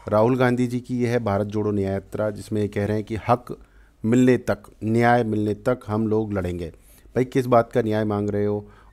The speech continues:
और किस बात की बात कर रहे हो? और बेरोज़गारी अगर गरीबी है देश में, तो ये दस साल में नहीं आई है। भैया, देश को आज़ाद हुए सत्तर साल हो गए,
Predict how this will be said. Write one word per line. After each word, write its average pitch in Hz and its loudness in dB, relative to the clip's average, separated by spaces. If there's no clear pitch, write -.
और 98 -2
किस 120 -2
बात 110 4
की 117 -6
बात 101 -2
कर 98 -6
रहे 98 -4
हो? 117 -2
और 120 0
बेरोज़गारी 107 0
अगर 104 -2
गरीबी 104 -2
है 113 0
देश 101 -4
में, 151 -6
तो 180 -6
ये 156 -2
दस 127 -2
साल 123 2
में 110 -2
नहीं 101 -2
आई 95 -4
है। 156 -2
भैया, 139 -2
देश 156 -2
को 156 -2
आज़ाद 120 4
हुए 131 -4
सत्तर 117 -6
साल 95 -4
हो 85 -8
गए, 80 -14